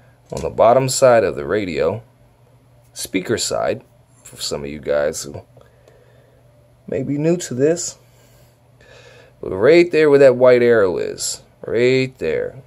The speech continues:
there's a small resistor right there, and it actually has the number zero on it.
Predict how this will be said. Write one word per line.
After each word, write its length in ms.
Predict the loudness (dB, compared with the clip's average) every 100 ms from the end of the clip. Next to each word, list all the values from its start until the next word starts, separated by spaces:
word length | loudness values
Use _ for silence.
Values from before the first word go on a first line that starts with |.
| -10
there's 200 | -10 -8
a 100 | -10
small 600 | -8 -6 0 4 6 4
resistor 720 | 0 -6 -8 -6 -6 -8 -8
right 680 | -6 -2 0 0 -2 -6 -6
there, 380 | -4 0 -2 -4 -16 -20 -16 -8
and 80 | -2
it 100 | 2
actually 480 | 2 0 -8 -8
has 340 | -2 0 0 -4
the 140 | -10
number 520 | -10 -8 -8 -8 -10
zero 560 | -10 -14 -10 -8 -8 -8 -10 -14
on 80 |
it. 140 | -14